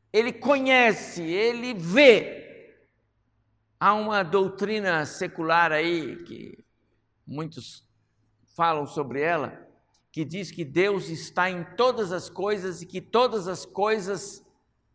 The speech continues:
manifestam Deus ou Deus está presente. É o panteísmo.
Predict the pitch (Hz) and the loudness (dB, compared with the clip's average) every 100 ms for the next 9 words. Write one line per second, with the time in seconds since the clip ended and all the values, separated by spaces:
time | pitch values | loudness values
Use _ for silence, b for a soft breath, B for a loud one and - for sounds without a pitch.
0 | - 147 175 147 165 170 - 170 156 127 | -6 -4 -4 -6 -6 -6 -4 -6 -2 2
1 | 175 190 196 165 160 131 175 180 151 139 | 2 2 0 -2 -4 -2 -2 -2 -6 -6
2 | 160 156 156 135 131 110 - - 139 151 | -4 -2 -4 -2 -2 -4 -6 -8 -8 -8
3 | - 196 214 - 180 170 165 123 113 101 | -4 -4 -4 -6 -4 -4 -6 -8 -8 -10